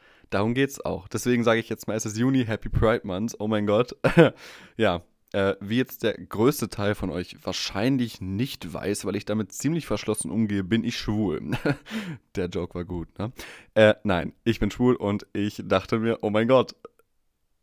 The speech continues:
warum sprichst du da nicht mal drüber? Ist ein Thema, da wird eh zu wenig drüber gesprochen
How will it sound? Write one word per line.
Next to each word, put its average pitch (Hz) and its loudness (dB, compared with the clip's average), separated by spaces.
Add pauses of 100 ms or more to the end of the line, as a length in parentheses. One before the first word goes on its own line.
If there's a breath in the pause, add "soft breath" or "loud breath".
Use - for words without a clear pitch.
(100)
warum 131 6
sprichst - -4
du 104 -2
da 92 0
nicht 95 -10
mal 92 -4
drüber? 101 0
Ist - -4
ein 107 -2
Thema, 101 -4
da 92 -2
wird - -12 (300)
eh 101 0
zu 98 -6
wenig 101 0
drüber 95 0
gesprochen 92 -2